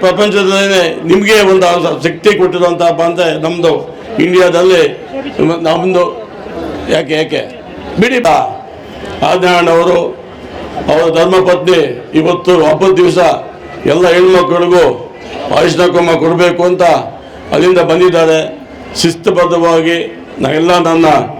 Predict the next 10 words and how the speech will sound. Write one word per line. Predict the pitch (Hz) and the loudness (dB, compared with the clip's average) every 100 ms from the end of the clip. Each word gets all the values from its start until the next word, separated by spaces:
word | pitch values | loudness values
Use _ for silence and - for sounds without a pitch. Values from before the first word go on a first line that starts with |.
| - - - - | -16 -16 -14 -6
ಅಕ್ಕ | 143 135 160 | -2 -2 0
ತಂಗಿಯರಿಗೆ | 165 170 170 160 160 160 135 - 147 | 0 2 2 2 2 0 -2 -6 -2
ಎಲ್ರಿಗೂ | 165 170 165 | 0 2 2
ಹೇಳ್ತೀನಿ | 160 156 151 | 0 -2 -2
ನಾನು, | 151 147 - - - - - | -2 -4 -8 -16 -16 -4 -2
ಎಲ್ರಿಗೂ | 170 185 185 185 175 | 2 4 4 4 2
ಅವಕ-, | 165 160 160 147 | 2 0 0 0
ಅವಕಾಶ | 156 175 160 165 160 | 0 -2 2 2 2
ಇದೆ. | 160 160 - - - - | 0 0 -8 -16 -14 -4
ಶಿಸ್ತುಬದ್ಧವಾಗಿ | 151 151 180 165 160 160 160 160 | -2 0 -2 0 2 4 4 2